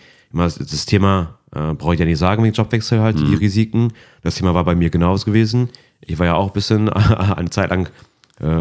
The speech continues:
Speaker 1: wechselfreudig gewesen.
Speaker 2: Ja, ja.
Speaker 1: Ähm, was aber am Ende halt auch für mich persönlich wichtig war,
Speaker 2: Ja.
Speaker 1: das zu machen. Aber ich hätte den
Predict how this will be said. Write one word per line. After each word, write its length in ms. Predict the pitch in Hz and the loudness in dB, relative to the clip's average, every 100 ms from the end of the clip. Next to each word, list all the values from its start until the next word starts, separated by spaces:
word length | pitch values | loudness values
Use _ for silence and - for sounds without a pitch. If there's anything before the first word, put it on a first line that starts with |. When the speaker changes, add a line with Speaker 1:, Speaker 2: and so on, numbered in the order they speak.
| 78 | 0
Speaker 1:
wechselfreudig 920 | 98 - 104 95 92 - 104 104 101 | -2 0 0 0 -2 -2 0 0 -2
gewesen. 340 | - 95 98 107 | -2 0 2 2
Speaker 2:
Ja, 120 | 160 | 4
ja. 220 | 175 78 - - - - - _ _ _ _ _ _ - | 2 0 -6 -14 -14 -16 -20 _ _ _ _ _ _ -4
Speaker 1:
Ähm, 880 | 90 85 87 82 82 80 78 69 - - - | -2 0 0 0 0 0 0 -2 -6 -14 -4
was 240 | 87 104 | -4 0
aber 100 | 104 | 0
am 120 | 92 | 0
Ende 260 | 95 101 104 | 0 2 2
halt 200 | 95 - | 2 0
auch 120 | 82 | -6
für 180 | - 90 | -4 0
mich 340 | 110 127 - - | 0 0 -8 -6
persönlich 640 | 82 85 117 123 120 - _ _ _ | -2 2 2 2 -2 -8 _ _ _
wichtig 400 | 87 90 - - | -2 -2 -4 -10
war, 160 | 64 - _ _ _ - | -10 -10 _ _ _ 0
Speaker 2:
Ja. 180 | 104 90 | 4 4
Speaker 1:
das 180 | 80 - | 2 -2
zu 80 | |
machen. 240 | 76 69 67 | -4 -2 -2
Aber 200 | 80 104 | 0 0
ich 120 | 107 | 0
hätte 140 | 113 117 | 0 0
den 240 | 113 107 | 0 -2